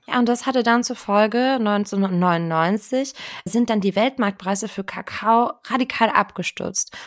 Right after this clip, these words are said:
Und das hat Millionen von Bauernfamilien in den Abgrund gerissen und die Elfenbeinküste in eine tiefe Wirtschaftskrise gestürzt.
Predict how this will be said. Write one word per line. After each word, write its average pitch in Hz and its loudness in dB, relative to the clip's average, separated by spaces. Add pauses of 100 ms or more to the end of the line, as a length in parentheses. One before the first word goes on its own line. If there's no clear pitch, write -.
(180)
Und 214 -2
das 233 -2
hat 226 2 (260)
Millionen 277 2
von 214 2
Bauernfamilien 202 4
in 190 -4
den 202 -2
Abgrund 202 -4
gerissen 190 -2
und 196 -2
die - -6
Elfenbeinküste 190 -2
in 180 -2
eine 180 -4 (100)
tiefe 202 -2
Wirtschaftskrise 175 -6
gestürzt. 208 -12